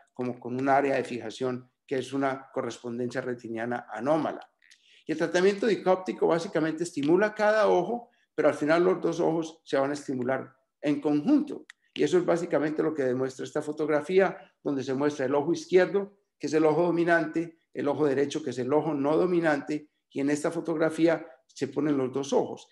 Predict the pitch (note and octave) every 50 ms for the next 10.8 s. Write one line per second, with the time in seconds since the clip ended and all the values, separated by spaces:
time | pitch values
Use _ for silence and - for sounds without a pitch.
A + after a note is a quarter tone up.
0 | _ _ - - - - D#3 C#3+ C#3 B2+ - C3+ A#2+ D3+ D#3 D#3 F3 E3+ F3+ F3+
1 | E3+ D#3 - E3+ D3+ D3+ D3+ D3+ D3+ D#3 D3+ F3+ F3 F3 - - _ _ _ _
2 | _ _ - C#3 C#3 D3+ D3+ C#3 B2 B2 C#3+ D#3 F3 F#3 G3+ G#3 F#3+ D#3+ D3 C#3
3 | D#3+ F3+ F#3 - G#3 F#3 E3 D3+ B2+ B2+ B2 - C#3 C3 B2 - D3 C#3+ C#3+ -
4 | E3 D#3 - D#3+ D#3 D#3 D#3 D#3 E3+ E3+ F3+ F3 F3+ F3+ F3+ F3+ F3 E3+ E3 D#3
5 | D3 D3 C#3+ D#3+ D#3+ D#3 C#3+ C#3 C3+ C#3 D3 D3 D3 - _ _ C#3 C3+ D3 D#3
6 | E3 F3 E3+ D#3+ D3+ D3+ D#3 D3+ D3+ - D#3+ D#3 C#3 C3 A#2+ - - B2+ B2 -
7 | - C3+ C#3+ C#3 C#3 - D3+ - - D3 D#3 D#3 D#3+ E3 E3+ E3 - D#3 D3+ D3+
8 | D#3+ D#3+ D#3 - - _ _ _ _ _ _ - D3+ C#3+ D#3+ E3+ G#3 A#3+ A#3 A3+
9 | G#3 F#3 E3+ D#3+ D#3+ - E3 D#3+ D#3 D3+ D3 C3+ D#3 F3 D3+ D3 C4+ - C#3 B2+
10 | - E3+ E3 E3 G#3+ G#3 G#3 G3 E3+ G#3 A#3 G#3+ E3+ C#3+ - -